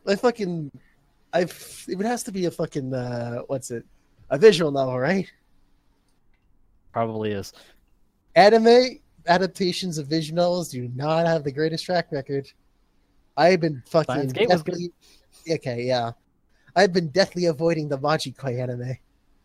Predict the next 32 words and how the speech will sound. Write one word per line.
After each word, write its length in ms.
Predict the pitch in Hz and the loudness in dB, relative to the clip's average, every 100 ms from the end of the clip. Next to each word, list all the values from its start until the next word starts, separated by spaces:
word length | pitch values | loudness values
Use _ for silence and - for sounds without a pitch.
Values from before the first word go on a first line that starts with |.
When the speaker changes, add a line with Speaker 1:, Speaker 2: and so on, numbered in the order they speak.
| _ _ _ _ - | _ _ _ _ -10
Speaker 1:
though 120 | 131 | -6
I 80 | 127 | -4
am 160 | 139 | -4
very 260 | 135 143 135 | -4 -4 -4
curious. 720 | - - 117 113 123 - - _ _ _ _ _ _ _ _ _ _ _ _ _ _ _ _ | -8 -10 -10 -8 -8 -10 -12 _ _ _ _ _ _ _ _ _ _ _ _ _ _ _ _
Speaker 2:
Like 140 | 117 117 | -8 -6
the 80 | 104 | -8
game? 200 | 117 156 | -10 -10
Speaker 1:
So, 140 | - - - - _ _ _ - - - | -14 -16 -20 -20 _ _ _ -20 -20 -10
yeah, 140 | 403 - | -8 -6
Majikoi 360 | 202 285 - 117 | -6 -6 -6 -10
was 120 | - | -10
great. 300 | - 170 - _ _ _ _ _ _ _ _ _ _ _ _ | -8 -8 -10 _ _ _ _ _ _ _ _ _ _ _ _
Speaker 2:
Watch 240 | 131 - | -8 -6
the 100 | - | -6
epi-, 200 | 143 135 135 | -8 -8 -10
watch 240 | 120 - | -10 -8
an 60 | 143 | -8
episode 380 | 139 - 85 85 | -10 -10 -14 -14
if 60 | - | -18
you 60 | 101 | -14
fucking 220 | 117 123 _ _ _ _ - _ _ - - - - - - - - - _ | -12 -14 _ _ _ _ -20 _ _ -20 -20 -20 -20 -20 -20 -20 -20 -20 _
Speaker 1:
<sighs> 0 | - | -6
I 800 | - - - - - - - 143 | -4 -2 -6 -8 -10 -12 -12 -6
don't 140 | 139 | -4
know. 60 | 127 _ | -6 _
I've 220 | - 147 - | -2 -2 0
heard 260 | 165 147 | -2 2
bad 260 | 131 127 - | 2 2 0
things 240 | 127 123 | -8 -6
about 240 | 117 117 113 | -6 -4 -4
it. 120 | 113 | -6